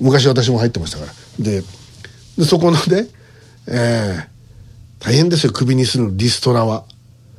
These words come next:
で、どうすんの？まあ、でも、早期退職をやっ-、あの、この間呼びかけた時に、でも、あの、優秀な奴らから先に辞めてってんだよな、あれ。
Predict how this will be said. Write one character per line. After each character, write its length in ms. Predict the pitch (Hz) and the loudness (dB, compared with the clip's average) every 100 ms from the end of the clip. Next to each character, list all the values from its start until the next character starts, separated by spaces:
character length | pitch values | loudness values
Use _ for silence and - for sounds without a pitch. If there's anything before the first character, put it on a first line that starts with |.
| - - | -20 -4
で、 420 | 113 117 110 107 101 | 0 2 2 -2 -2
ど 180 | 117 | -2
う 60 | 131 | -2
す 120 | 120 | -2
ん 60 | 120 | -4
の？ 80 | 147 | 0
ま 140 | 160 | 2
あ、 40 | |
で 120 | 143 175 | 4 2
も、 220 | 135 - - - - - | 2 -2 -16 -20 -8 -2
早 260 | 151 254 | 2 2
期 100 | 269 | 2
退 180 | - 294 | 0 2
職 200 | 254 202 | 2 2
を 100 | 180 | 2
や 120 | 151 151 | 4 2
っ-、 80 | - 147 | -2 0
あ 60 | |
の、 240 | 151 147 147 | 2 2 2
こ 100 | 180 | 2
の 100 | 196 | 4
間 100 | 175 | 2
呼 60 | |
び 80 | 190 | 2
か 60 | 208 | 2
け 40 | 208 | 2
た 120 | 151 | 2
時 160 | 131 | 2
に、 160 | 127 123 | 2 2
で 80 | 156 | 2
も、 260 | 147 87 - - - - | 2 -2 -14 -20 -16 -4
あ 100 | 120 | -2
の、 180 | 123 120 | 0 0
優 220 | 170 240 | 2 2
秀 180 | 269 262 | 2 0
な 80 | |
奴 180 | 262 247 | 0 2
ら 80 | 190 | 0
か 100 | 147 | 0
ら 60 | 127 | 2
先 240 | 139 147 | 2 2
に 60 | 160 | 4
辞 60 | |
め 120 | 147 | 2
て 60 | - | 0
っ 240 | - - | -4 -2
て 40 | 185 | 0
ん 40 | |
だ 100 | 117 | 0
よ 60 | 90 | -2
な、 140 | 98 | -2
あ 40 | |
れ。 120 | 98 | -2